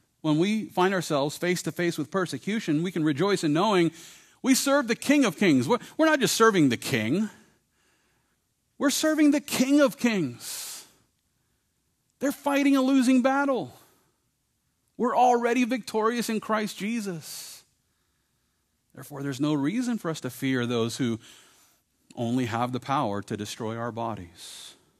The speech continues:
I like the way that the Lord Jesus put it in Matthew chapter ten. It's verse twenty-eight where he declares, "Do not fear those who kill the body,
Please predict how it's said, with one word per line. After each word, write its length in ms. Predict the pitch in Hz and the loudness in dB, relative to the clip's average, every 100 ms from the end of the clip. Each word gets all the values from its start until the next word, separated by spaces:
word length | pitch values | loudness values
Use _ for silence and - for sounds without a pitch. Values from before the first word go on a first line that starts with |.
| _ _ _ _ _ _ _ _ _ _ - - | _ _ _ _ _ _ _ _ _ _ -18 -2
I 60 | 135 | 2
like 180 | 143 | 2
the 80 | 147 | 2
way 180 | 131 131 | 2 2
that 140 | 131 | 2
the 100 | 120 | 0
Lord 200 | 120 127 | -2 -2
Jesus 440 | 110 120 123 113 104 | -2 -2 -2 -2 -6
put 180 | 123 117 | -4 -4
it 60 | |
in 80 | 117 | -2
Matthew 320 | 120 123 113 | -2 -4 -6
chapter 440 | - 127 113 113 101 | -6 -4 -6 -8 -12
ten. 360 | - 123 110 | -8 -8 -6
It's 200 | 110 - | -8 -12
verse 280 | - 127 113 | -10 -8 -8
twenty-eight 420 | - 135 113 113 | -6 -4 -4 -4
where 140 | 104 104 | -6 -8
he 100 | 113 | -8
declares, 680 | 110 117 104 95 95 - - - - _ - | -8 -6 -6 -6 -8 -14 -18 -20 -20 _ -10
"Do 260 | 113 139 | 0 2
not 220 | 151 151 101 | 2 0 -4
fear 300 | - 131 127 | -6 -4 -4
those 300 | 127 123 120 | -4 -6 -8
who 100 | 117 | -12
kill 320 | - 113 110 | -10 -8 -6
the 100 | 110 | -8
body, 600 | 107 113 107 90 82 | -6 -6 -6 -8 -12